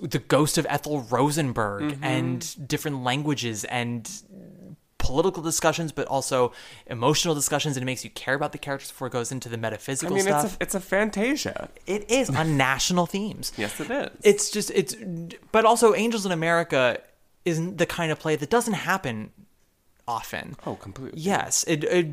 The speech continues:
Speaker 1: truly broke through to create new works. John was about to sneeze. It, it was about to, that created new works like it.
Speaker 2: Uh-huh.
Speaker 1: <laughs> John is, he's listening, but he's trying to sneeze really badly. So I'm gonna keep talking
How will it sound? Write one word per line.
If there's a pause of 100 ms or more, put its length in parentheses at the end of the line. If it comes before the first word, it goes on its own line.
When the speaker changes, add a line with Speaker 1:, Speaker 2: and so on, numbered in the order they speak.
Speaker 1:
truly
broke (320)
through
to
create
new
works. (1080)
John
was
about
to
sneeze. (380)
It, (100)
it
was
about
to, (120)
that
created
new
works
like
it. (440)
Speaker 2:
Uh-huh. (360)
Speaker 1:
<laughs>
John
is,
he's
listening,
but
he's
trying
to
sneeze
really
badly. (180)
So
I'm
gonna
keep
talking